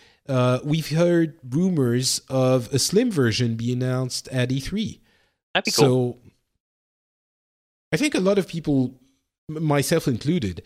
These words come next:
Speaker 1: uh, now I'm definitely gonna wait for E three to see if they announce it.
Speaker 2: Sure,
Speaker 1: And
Speaker 2: yeah.
Speaker 1: if they do, that's just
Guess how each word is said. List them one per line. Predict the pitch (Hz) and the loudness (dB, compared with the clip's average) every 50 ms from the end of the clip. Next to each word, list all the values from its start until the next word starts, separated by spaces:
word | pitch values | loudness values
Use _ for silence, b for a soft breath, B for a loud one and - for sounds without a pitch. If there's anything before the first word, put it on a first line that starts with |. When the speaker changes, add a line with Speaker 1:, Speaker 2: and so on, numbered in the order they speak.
| B B B B - | B B B B -4
Speaker 1:
uh, | 139 | 0
now | 135 139 165 226 233 202 | 2 2 4 4 4 4
I'm | 160 131 117 107 | 2 2 0 0
definitely | 98 139 139 151 139 113 104 117 | 0 0 0 0 -2 -2 -2 -4
gonna | 104 110 107 104 | -2 -2 -2 -2
wait | 104 107 104 - | -2 -2 -2 -4
for | - 101 95 | -6 -6 -8
E | 90 | -8
three | 85 - - 147 135 107 | -8 -8 -6 -6 -4 -4
to | 90 107 98 | -4 -6 -6
see | - - 117 | -6 -4 -4
if | 113 95 | -4 -4
they | - 107 98 | -4 -4 -4
announce | 98 98 110 127 139 135 131 - | -2 -2 -2 -2 -2 -2 -2 -2
it. | 98 | -2
Speaker 2:
Sure, | - 117 104 90 | 0 0 -2 -2
Speaker 1:
And | 113 98 | -2 -2
Speaker 2:
yeah. | 95 87 B B B B B B | -2 -2 B B B B B B
Speaker 1:
if | - 185 190 | 0 2 2
they | 190 180 151 | 2 2 0
do, | 135 135 226 240 180 | 2 2 2 2 2
that's | - 131 127 - - | 2 0 0 0 0
just | 135 131 - - - | 0 0 0 -2 -4